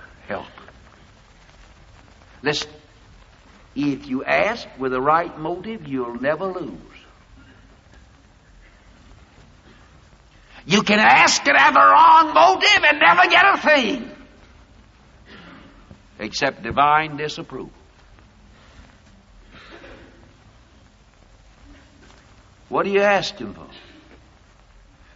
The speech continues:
What do you want with it? What are you gonna do when you get it?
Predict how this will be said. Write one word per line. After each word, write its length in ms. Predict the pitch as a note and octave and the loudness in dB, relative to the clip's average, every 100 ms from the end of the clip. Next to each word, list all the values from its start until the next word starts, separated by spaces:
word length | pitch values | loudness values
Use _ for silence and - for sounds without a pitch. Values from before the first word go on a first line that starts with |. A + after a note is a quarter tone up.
| - | -4
What 140 | D#3 | -2
do 60 | G#3 | 0
you 100 | G#3+ | 2
want 260 | A3 F3+ | 4 2
with 100 | B2+ | -2
it? 140 | - - - - _ _ _ _ _ _ _ _ _ - _ _ - _ _ _ _ _ _ _ _ - - _ _ _ - - - - _ _ _ _ _ _ _ _ _ | -12 -18 -20 -20 _ _ _ _ _ _ _ _ _ -20 _ _ -20 _ _ _ _ _ _ _ _ -20 -20 _ _ _ -20 -20 -20 -20 _ _ _ _ _ _ _ _ _
What 100 | - | 0
are 40 | |
you 60 | G3+ | 2
gonna 180 | A3 G#3 | 0 0
do 100 | A#3 | -2
when 120 | A3 | -2
you 80 | G#3+ | -2
get 260 | A3 A3 | 0 -2
it? 120 | - | -2